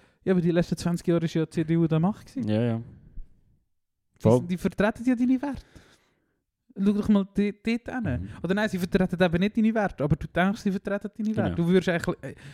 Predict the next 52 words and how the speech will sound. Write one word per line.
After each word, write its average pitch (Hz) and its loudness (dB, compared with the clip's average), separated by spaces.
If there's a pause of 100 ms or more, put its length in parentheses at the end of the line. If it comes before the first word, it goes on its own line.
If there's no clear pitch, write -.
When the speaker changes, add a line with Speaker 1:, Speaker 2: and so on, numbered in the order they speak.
(180)
Speaker 1:
wenn 185 2
du 185 4
deiner 180 0 (840)
eigenen 202 2
Argumentation 196 4
würdest 196 4
folgen, 170 4
müsstest 165 0
du 185 2
links 190 0
wählen, 196 4
aber 147 -2
du 156 2
machst 170 0
es 196 -2
nicht. 165 -4 (420)
Wegen 160 -2
den 156 -2
Ausländern. 151 -6
Speaker 2:
Ja, 107 2
Speaker 1:
Ja. 135 -8
Speaker 2:
genau, 110 2 (120)
genau 107 0
das. 80 -8 (260)
Speaker 1:
Aus 156 -10
einzigen 156 -2
Punkt, 147 -4
ja, 123 -4 (160)
keine - -14
Ahnung. - -14 (680)
Regt 123 -8
einfach 113 -8
auf. 120 -16 (240)
Aber 160 6
Speaker 2:
Ja. 180 6 (180)
Speaker 1:
eben, 127 -2
ja, 160 4
ich 156 2
hab's 165 4
vorhin 180 4
<laughs> - -4
gesagt, 160 -4
der 160 -8
Dritte 170 0
Weltkrieg 180 0
passiert, 175 -6
das 147 -10
ist 151 -6
eben 147 -4
eigentlich, - -6
also 135 -6
ja, 139 -8